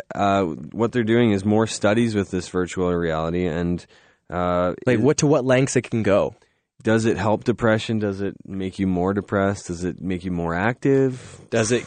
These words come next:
Speaker 2: c-, could it be involved in different fields of study? Could it be in the medical field? Could it be used for, for, for learning to do different things, for training?
Speaker 1: Exactly. So, uh, stay tuned because we're gonna be talking about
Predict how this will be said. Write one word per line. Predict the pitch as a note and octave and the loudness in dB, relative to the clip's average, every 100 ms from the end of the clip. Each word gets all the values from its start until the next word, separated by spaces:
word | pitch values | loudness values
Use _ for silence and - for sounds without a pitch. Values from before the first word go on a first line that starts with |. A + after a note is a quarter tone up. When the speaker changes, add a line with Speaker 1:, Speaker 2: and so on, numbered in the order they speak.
| - | -4
Speaker 2:
c-, | - - | -6 -2
could | - B2+ | 0 2
it | |
be | A2+ A#2+ | 4 4
involved | A2 G#2+ G#2 | 4 4 4
in | G2+ | 4
different | A2 G#2 | 2 0
fields | - C3 B2+ G#2+ | 0 2 2 0
of | |
study? | - C#3+ D3+ | -2 0 0
Could | G#2+ G2+ | 2 0
it | G2 | 2
be | A#2 | 2
in | A#2 | 2
the | |
medical | A2+ C3 D#3+ D#3+ | 2 0 2 -2
field? | - D2+ - | -2 -8 -6
Could | - | -2
it | G#2+ | 0
be | G#2+ | 2
used | A2+ C#3+ | 2 0
for, | C3+ - | -4 -8
for, | _ - A#2+ A#2 G#2+ - - _ _ | _ 2 4 4 2 -2 -20 _ _
for | - A#2 A2+ G#2+ | 0 4 4 4
learning | A2 C3+ C#3+ B2 | 4 4 4 2
to | - | 0
do | A2 A#2+ E3 | 2 4 4
different | D3 - G2+ | 2 0 0
things, | E2+ E2+ | -2 -4
for | - | -4
training? | - - C3 E3 E2+ - - | -4 -2 0 -2 -4 -10 -12
Speaker 1:
Exactly. | F2+ F2 F#2+ - E2+ - _ _ | -8 -6 -8 -8 -14 -16 _ _
So, | - G2+ F2 - - - _ | -6 -2 -2 -4 -20 -20 _
uh, | F2+ F#2+ F#2+ - | 0 0 0 -4
stay | - C#3 | 0 2
tuned | C#3 C#3+ C#3+ | 4 4 4
because | A#2 A#2 G2+ | 4 2 2
we're | G#2 | 4
gonna | G#2+ | 4
be | G#2+ | 4
talking | A2 G2+ G#2+ | 2 0 0
about | G2+ G2+ | 0 0